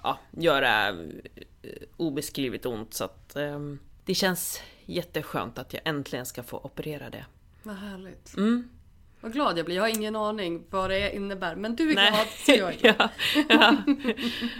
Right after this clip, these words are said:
Speaker 1: Ja, det innebär ju bara sex månaders rehabilitering, men det
Speaker 2: Äsch.
Speaker 1: tar vi sen. Det tar vi då.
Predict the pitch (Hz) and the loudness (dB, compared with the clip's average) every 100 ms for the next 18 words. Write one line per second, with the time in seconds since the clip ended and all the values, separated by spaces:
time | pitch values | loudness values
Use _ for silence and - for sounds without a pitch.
0 | 320 262 196 196 196 196 196 175 170 170 | 0 2 2 0 -2 -2 -2 0 -2 -4
1 | - - - 180 165 160 156 147 160 160 | -8 -8 -6 -4 -2 -2 -2 0 0 0
2 | 156 151 165 190 156 127 139 151 156 151 | -2 -4 -6 -4 -2 -2 -4 -6 -8 -8
3 | - - - - - - 160 - - 190 | -12 -14 -14 -14 -12 -6 -4 -2 2 4
4 | 147 147 143 101 98 156 240 214 190 156 | 6 6 2 -2 -2 -2 2 4 2 0
5 | 101 107 | -4 -4